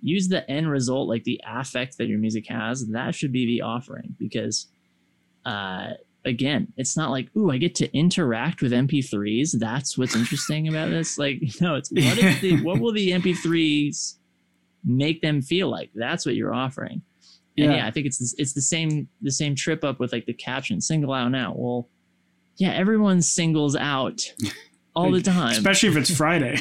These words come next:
Speaker 2: <laughs> It's like everyone's single out.
Speaker 1: Exactly.
Speaker 2: <laughs> So, uh, I, I can imagine everyone's pr-, that's watching probably is thinking, "Okay, that makes sense." How do I figure out what I'm gonna say and what my world is, my universe is gonna be?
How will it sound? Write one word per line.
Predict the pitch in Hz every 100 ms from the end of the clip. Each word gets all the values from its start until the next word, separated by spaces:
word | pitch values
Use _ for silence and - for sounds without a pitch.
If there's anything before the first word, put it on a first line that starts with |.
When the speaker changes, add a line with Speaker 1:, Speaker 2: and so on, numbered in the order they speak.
| -
Speaker 2:
<laughs> | - 202
It's | 135 -
like | 151
everyone's | 156 185 143 123 -
single | 123 -
out. | 190 127
Speaker 1:
Exactly. | 135 139 - - - - 127
Speaker 2:
<laughs> | 123 - - 147 - 131 - - - - - -
So, | - 196 196 - _ -
uh, |
I, | 170 170 175 185
I |
can | 170 185
imagine | 190 240 196
everyone's | 160 160 151 147
pr-, | 143 -
that's | 160 131 -
watching | 139 139 135
probably | 139 127 127
is | 123
thinking, | 139 123 127
"Okay, | 151 180 180 175 190 -
that | 175
makes | 196 190
sense." | - 185 127 - - _ _ _ _ -
How | - 170
do | 226 247
I | 202
figure | 156 - 175 156 160
out | 160 131 131 - _
what | 123 123 143
I'm | 147 143
gonna | 131
say | 120 - - 147 127 117 -
and | 123
what | 123 143
my | 143 127 120
world | 117 131 135 135 131
is, | 117 - -
my | 127
universe | 123 139 135 123 120 123
is | 113
gonna | 113 110
be? | 120 - 131